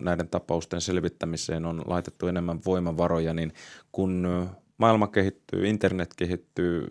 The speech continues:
tekniikka kehittyy, niin myös poliisin pitää elää siinä mukana.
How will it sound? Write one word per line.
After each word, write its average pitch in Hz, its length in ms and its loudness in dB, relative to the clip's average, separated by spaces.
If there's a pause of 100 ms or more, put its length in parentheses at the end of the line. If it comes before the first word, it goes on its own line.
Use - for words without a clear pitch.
tekniikka 90 440 0
kehittyy, 87 600 -2
niin 85 180 -4
myös 87 200 -6
poliisin 92 400 0
pitää 87 320 0
elää 85 200 2
siinä 90 280 -4
mukana. 87 440 -2